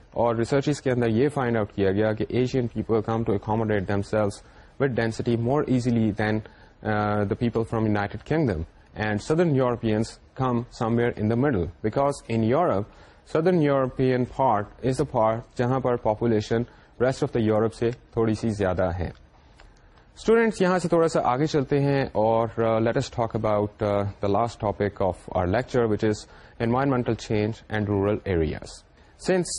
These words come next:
the time is very, very short to us and we would not be able to discuss it in its entirety, let me just, uh, tell you that رورل ایریاز کو جب ہم اسٹڈی کرتے ہیں تو سب سے پہلے ہمیں یہ ڈیفائن کرنا ہے کہ رورل ایریاز ہیں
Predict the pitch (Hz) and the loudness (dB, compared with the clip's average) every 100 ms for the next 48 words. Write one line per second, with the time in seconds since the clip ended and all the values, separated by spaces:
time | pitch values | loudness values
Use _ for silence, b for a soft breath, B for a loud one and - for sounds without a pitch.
0 | 151 - 135 131 117 117 110 107 107 101 | -2 0 0 2 2 2 2 2 0 0
1 | 113 104 - 110 123 110 113 107 107 104 | 0 -2 0 0 2 0 0 0 0 0
2 | 104 127 120 113 104 104 95 98 - 98 | 0 -2 0 0 0 0 -2 -4 -2 -4
3 | - 98 - - 101 104 98 95 - 101 | -2 -4 -4 -4 -4 -2 -4 -6 -6 -8
4 | 92 - 123 147 - 92 85 - B B | -6 -2 0 0 0 0 -2 -4 B B
5 | B 139 139 143 120 110 - 117 107 104 | B -4 0 0 0 -2 -4 0 0 0
6 | - 131 117 95 90 - B B B B | 0 0 2 2 0 -6 B B B B
7 | - 117 113 110 - - - - 147 196 | -4 0 0 -2 -8 -20 -6 0 2 4
8 | 175 156 143 147 135 120 127 117 117 117 | 4 4 2 2 0 0 0 0 0 0
9 | 113 107 117 107 101 117 131 - 135 127 | 0 -2 0 0 0 -2 -4 -4 0 0
10 | 120 117 113 107 123 117 113 113 104 104 | 0 0 0 0 0 0 0 0 0 0
11 | 104 104 110 104 107 120 - 101 101 110 | 0 0 0 2 2 0 0 2 2 0
12 | - - _ - 110 | -4 -16 _ -6 -4